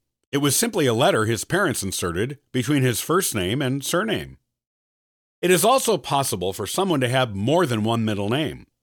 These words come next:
If a family enjoys naming or has many relatives on both sides of the family they want to honor, or if they have a name they like and a family name they want to use, someone could easily end up with two middle names.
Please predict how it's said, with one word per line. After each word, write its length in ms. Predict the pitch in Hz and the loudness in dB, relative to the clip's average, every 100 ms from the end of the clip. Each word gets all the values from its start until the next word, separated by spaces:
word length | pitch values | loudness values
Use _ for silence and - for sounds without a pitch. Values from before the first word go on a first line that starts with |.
| _ _ _ _ | _ _ _ _
If 140 | 120 110 | -4 -2
a 60 | |
family 400 | 107 135 147 131 | -2 0 0 0
enjoys 480 | 113 101 120 117 92 | 0 2 0 0 -2
naming 420 | 107 98 104 156 | -4 -2 -2 0
or 220 | 131 101 - - | 0 -2 -4 -4
has 200 | 117 95 | -2 0
many 240 | 127 143 | 2 2
relatives 540 | 104 113 147 - 98 101 | 2 2 0 0 -2 -2
on 140 | 98 | -2
both 200 | 110 123 | 0 0
sides 320 | - 123 117 | 0 0 -2
of 60 | 92 | -4
the 100 | 87 | -4
family 440 | 190 254 147 117 | -2 0 0 0
they 160 | 113 110 | 0 0
want 240 | 120 139 | 0 -2
to 100 | - | -2
honor, 480 | 104 214 185 120 117 - - - - | -2 0 2 0 -2 -8 -20 -14 0
or 220 | 208 208 | 4 4
if 120 | 160 | 4
they 120 | 156 | 2
have 220 | 135 170 160 | 2 2 2
a 40 | |
name 340 | 143 135 139 | 2 2 2
they 180 | 127 110 | 2 2
like 540 | 107 143 95 92 - _ - | 2 2 2 -2 -8 _ -2
and 140 | 135 | 0
a 60 | 110 | 0
family 400 | - 180 175 113 | 0 0 2 2
name 200 | 101 98 | 0 0
they 100 | 98 | 0
want 200 | 104 98 | 0 -2
to 60 | |
use, 560 | 98 180 131 95 98 - - _ _ _ - | 0 0 0 -2 -4 -8 -14 _ _ _ -2
someone 340 | 185 190 131 | 0 2 0
could 240 | - 127 - | 0 -4 -2
easily 520 | 180 208 190 170 147 | -4 -2 0 2 2
end 140 | 135 127 | 2 2
up 200 | 95 101 | 0 -2
with 220 | 101 - | -4 -4
two 220 | - 135 | 0 0
middle 280 | 123 107 107 | 0 -2 -2
names. 540 | 87 69 60 - - | -4 -6 -14 -20 -20